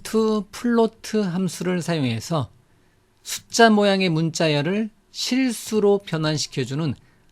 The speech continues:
ASCII to 플로트 함수에 대해서 정의를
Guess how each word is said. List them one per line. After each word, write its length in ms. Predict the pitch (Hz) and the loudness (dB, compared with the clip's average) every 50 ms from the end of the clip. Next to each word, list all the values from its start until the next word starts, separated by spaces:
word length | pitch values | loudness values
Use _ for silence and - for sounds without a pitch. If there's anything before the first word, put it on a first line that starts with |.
| _ - | _ 0
ASCII 560 | 151 160 175 190 180 - - - - 190 185 | 4 4 4 4 2 0 -4 -4 -4 -4 -4
to 180 | - - 208 196 - | -4 -6 -6 -6 -8
플로트 480 | - - - 220 226 220 - - - | -10 -6 -2 -2 -2 -2 -2 -4 -4
함수에 440 | 208 190 185 175 151 - 170 151 127 | -2 -2 -2 -2 -2 -2 -2 -2 0
대해서 460 | 110 120 113 104 - 165 180 185 165 | 0 -2 -4 -4 -4 -4 -4 -4 -4
정의를 520 | - - 151 143 135 131 123 135 147 156 | -4 -4 -2 -2 0 0 0 -2 -4 -6